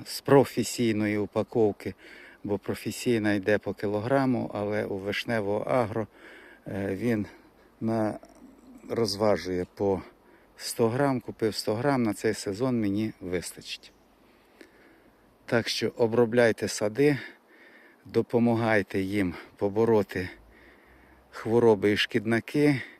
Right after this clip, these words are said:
і влітку вони віддячать вам щедрим, товарним, гарним врожаєм.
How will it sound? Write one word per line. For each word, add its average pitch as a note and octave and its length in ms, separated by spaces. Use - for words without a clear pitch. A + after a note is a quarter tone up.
і A#2 280
влітку A2+ 560
вони A2 260
віддячать G2+ 680
вам G2 240
щедрим, B2+ 600
товарним, G#2+ 640
гарним G2+ 500
врожаєм. F2 580